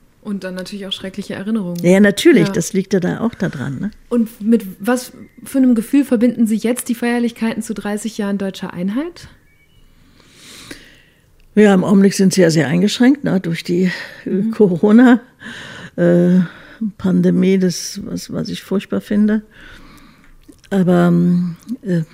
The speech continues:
Speaker 2: ich appelliere auch dafür, dass in der Schule dieses, äh, die Kenntnisse vermittelt werden.
Speaker 1: Mhm.
Speaker 2: Wissen Sie, wenn ich manchmal hier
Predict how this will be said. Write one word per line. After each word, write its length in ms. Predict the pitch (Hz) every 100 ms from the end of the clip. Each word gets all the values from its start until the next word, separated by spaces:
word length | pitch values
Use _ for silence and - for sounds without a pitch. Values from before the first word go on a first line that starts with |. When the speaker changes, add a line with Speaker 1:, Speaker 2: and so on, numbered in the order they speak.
| 160 - _ _ _ - - - _ _ _ _ _ -
Speaker 2:
ich 440 | 196 175 - -
appelliere 400 | 190 196 180 202
auch 180 | 190 180
dafür, 400 | - 180 - 190
dass 220 | 180 180
in 100 | 170
der 80 | 170
Schule 400 | 170 - 202 175
dieses, 640 | 160 156 143 160 - - -
äh, 320 | - 160 151 - _ _ -
die 60 |
Kenntnisse 600 | - 185 185 160 147 -
vermittelt 480 | - - - - -
werden. 280 | - - -
Speaker 1:
Mhm. 340 | 233 233 220 220 - -
Speaker 2:
Wissen 240 | 226 233
Sie, 280 | 175 175 160
wenn 160 | 185 185
ich 240 | 202 -
manchmal 480 | 165 175 208 - 190
hier 480 | 185 190 180 180